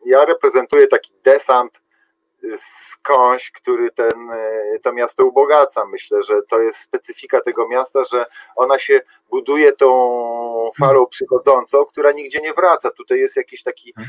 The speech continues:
Speaker 1: specyficzny, em, anomalia czasowa, że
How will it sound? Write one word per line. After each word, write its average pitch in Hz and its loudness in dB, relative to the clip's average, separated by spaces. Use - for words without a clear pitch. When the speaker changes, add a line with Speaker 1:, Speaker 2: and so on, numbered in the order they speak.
Speaker 1:
specyficzny, - -12
em, 113 4
anomalia 117 0
czasowa, 104 0
że 131 4